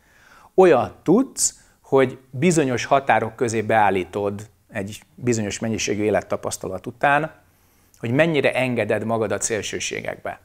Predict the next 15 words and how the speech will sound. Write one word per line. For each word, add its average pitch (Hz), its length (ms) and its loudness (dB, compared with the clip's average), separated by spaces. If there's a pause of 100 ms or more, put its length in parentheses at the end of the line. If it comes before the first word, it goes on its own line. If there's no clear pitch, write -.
(100)
Ezt - 160 -6
meg - 140 -6
tudod - 160 -8
csinálni. - 480 -12 (600)
De 120 140 0
az, 165 320 4
hogy 117 360 -2
befejezetlen 117 800 0
karmák 110 680 0 (300)
ne 127 180 2
jöjjenek 110 460 2
vissza 113 280 -2
hozzád, 113 580 0 (200)
olyan 95 300 -8
nincs. 80 420 -14